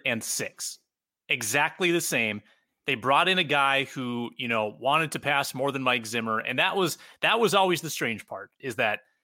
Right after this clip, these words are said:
did you not know what John DeFilippo was gonna do? Like, was, how was this so poorly communicated that you were not on the same page at all? Um, because I,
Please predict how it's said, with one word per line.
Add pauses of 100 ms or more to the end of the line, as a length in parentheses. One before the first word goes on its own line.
(300)
did
you
not
know
what (160)
John
DeFilippo
was
gonna
do?
Like,
was, (140)
how
was
this
so
poorly
communicated (520)
that
you
were
not
on
the
same
page
at
all? (560)
Um, (420)
because
I,